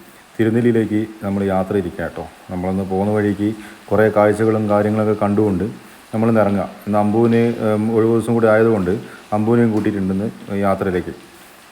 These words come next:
കാരണം, ആ, കുറേ ദിവസങ്ങളായിട്ട് മഴയും കാര്യങ്ങളൊക്കെ ആയതുകൊണ്ട് തന്നെ അമ്പുവിനെ ഞങ്ങൾ എവിടെയും കൊണ്ടുപോക്കില്ല. കാരണം ജലദോഷമൊക്കെ പിടിച്ച് കഴിഞ്ഞാൽ പിന്നെ സ്കൂളിലൊന്നും പോകാൻ പറ്റാത്തൊരു കാരണം ഉള്ളതുകൊണ്ട് തന്നെ പോകാൻ പറ്റുന്നില്ല. അപ്പോൾ അതുകൊണ്ട് ഇന്ന് ഞങ്ങൾ എന്തായാലും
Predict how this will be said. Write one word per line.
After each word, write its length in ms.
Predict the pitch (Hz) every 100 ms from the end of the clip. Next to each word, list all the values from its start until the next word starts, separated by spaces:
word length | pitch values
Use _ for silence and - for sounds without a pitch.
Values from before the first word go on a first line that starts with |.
| -
കാരണം, 240 | 104 110 110 110
ആ, 40 | 107 107 110
കുറേ 160 | 117 120
ദിവസങ്ങളായിട്ട് 560 | 117 113 117 110 110 110
മഴയും 280 | 104 107 110 107
കാര്യങ്ങളൊക്കെ 380 | 104 107 104 101
ആയതുകൊണ്ട് 300 | 104 107 92
തന്നെ 160 | 87 135 - - - - 95
അമ്പുവിനെ 260 | 95 113 113
ഞങ്ങൾ 180 | 107 104 95
എവിടെയും 260 | 92 101 95
കൊണ്ടുപോക്കില്ല. 500 | 87 90 98 92 78 - - - 98 95
കാരണം 180 | 98 95
ജലദോഷമൊക്കെ 420 | 101 104 104 104 101
പിടിച്ച് 200 | 95 -
കഴിഞ്ഞാൽ 220 | 98 95
പിന്നെ 180 | 98 95
സ്കൂളിലൊന്നും 380 | - 98 101 92
പോകാൻ 140 | 98 101
പറ്റാത്തൊരു 340 | 98 95 98 98
കാരണം 300 | 95 98 104 -
ഉള്ളതുകൊണ്ട് 380 | 98 107 107 104
തന്നെ 160 | 101 104 - - - - -
പോകാൻ 140 | 120 120
പറ്റുന്നില്ല. 300 | 95 85 85 - -
അപ്പോൾ 120 | 104 107
അതുകൊണ്ട് 280 | 120 123 104 113
ഇന്ന് 120 | 107 117
ഞങ്ങൾ 140 | 110 110
എന്തായാലും 380 | 107 101 101 101